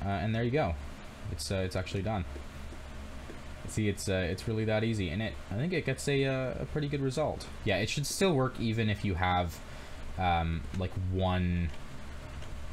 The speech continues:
um, let's, you know, say you use an, an icosphere, which I know a lot of people do for, you know, certain, um,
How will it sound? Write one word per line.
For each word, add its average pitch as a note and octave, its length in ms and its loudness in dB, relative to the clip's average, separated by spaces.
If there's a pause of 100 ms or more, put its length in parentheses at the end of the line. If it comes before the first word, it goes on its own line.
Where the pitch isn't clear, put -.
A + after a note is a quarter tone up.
(320)
um, E2 380 2
let's, F2 380 -2 (120)
you G2 120 0
know, F2 100 2
say F2+ 220 0
you E2+ 120 0
use E2+ 220 2
an, E2+ 260 0
an F#2+ 220 -2
icosphere, F2 720 0 (960)
which F#2 160 0
I F2+ 60 2
know F2+ 160 2
a - 20 0
lot E2+ 160 0
of D#2+ 80 -2
people F2+ 320 0
do F2 240 0
for, E2+ 360 0
you E2+ 100 0
know, E2+ 180 -2
certain, E2 380 -2 (560)
um, D2 300 -2